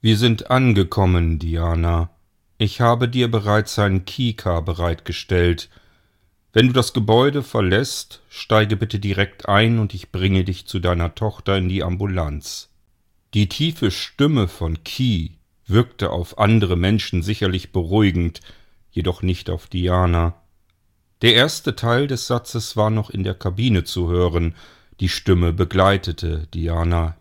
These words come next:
bis in den Eingangsbereich hinein, wo sie verstummte, während sich die Türen der letzten Sicherheitsschleuse weit öffneten, lange bevor Diana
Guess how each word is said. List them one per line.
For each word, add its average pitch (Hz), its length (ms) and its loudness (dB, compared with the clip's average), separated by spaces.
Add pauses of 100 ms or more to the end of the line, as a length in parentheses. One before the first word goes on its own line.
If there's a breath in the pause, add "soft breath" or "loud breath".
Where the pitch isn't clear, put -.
(140)
bis - 260 -6
in 95 240 -2
den 95 200 0
Eingangsbereich 90 1080 -4
hinein, 87 520 -4
wo 85 120 -4
sie 92 160 -8
verstummte, 87 920 -4 (480 soft breath)
während 101 400 2
sich - 220 -6
die 90 180 -6
Türen 123 480 -2
der 87 140 -2
letzten 95 400 -4
Sicherheitsschleuse 98 1040 -4 (360 loud breath)
weit 98 680 0
öffneten, 87 720 -2 (320)
lange 90 420 2
bevor 92 460 -4
Diana 87 760 2